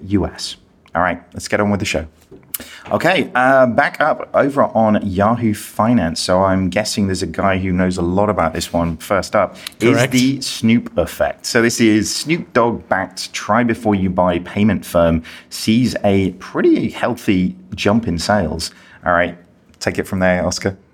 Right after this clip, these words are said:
Speaker 2: Yeah, this is Klarna, who are, of course, the, uh, Swedish payment unicorn, backed by, uh, Sequoia Capital, Silicon Valley, sort of gold standard.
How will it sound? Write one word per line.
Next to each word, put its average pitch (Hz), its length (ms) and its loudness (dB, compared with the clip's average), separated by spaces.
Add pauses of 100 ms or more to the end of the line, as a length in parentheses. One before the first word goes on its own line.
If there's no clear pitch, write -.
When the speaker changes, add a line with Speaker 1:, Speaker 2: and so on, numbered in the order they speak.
(260)
Speaker 2:
Yeah, 143 220 2
this 156 200 -2
is 139 140 -2
Klarna, 170 800 2
who 151 180 2
are, 135 180 2
of 131 100 -6
course, 131 300 0
the, 120 300 0
uh, 113 220 2 (380)
Swedish 127 880 0
payment 135 500 0
unicorn, 143 800 2 (340)
backed - 360 -4
by, 117 500 2
uh, 110 480 2
Sequoia 127 480 0
Capital, 123 640 0
Silicon 120 400 -2
Valley, 117 360 2
sort 113 180 -4
of 113 80 -4
gold 120 260 2
standard. 117 500 2